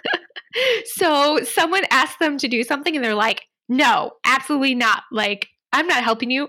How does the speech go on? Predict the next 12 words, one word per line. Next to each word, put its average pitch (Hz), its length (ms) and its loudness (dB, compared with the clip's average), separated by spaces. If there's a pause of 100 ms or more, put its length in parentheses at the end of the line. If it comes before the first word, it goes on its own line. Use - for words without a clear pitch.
I'm 339 120 0
not 330 140 0
doing 247 220 0
anything. 285 420 -2
Like, 202 280 -2 (460)
why 269 120 2
can't 349 260 0
you 370 80 2
get 359 180 2
your 392 100 4
act 392 240 2
together?" 233 480 2